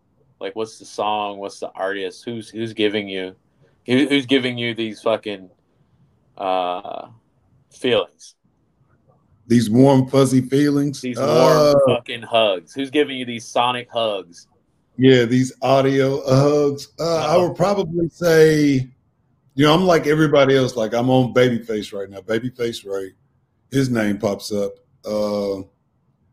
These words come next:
Speaker 2: I think this week I've been in a little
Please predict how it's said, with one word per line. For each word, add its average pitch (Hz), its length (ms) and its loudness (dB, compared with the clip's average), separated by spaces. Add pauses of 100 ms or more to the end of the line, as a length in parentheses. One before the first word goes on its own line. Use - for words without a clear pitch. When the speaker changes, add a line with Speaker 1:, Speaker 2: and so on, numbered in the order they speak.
(520)
Speaker 2:
I 113 80 -2
think 135 300 -2
this 135 240 -2
week 147 280 -4
I've 113 180 -4
been 123 380 -2
in 120 140 -4
a 113 120 -2
little 113 600 -4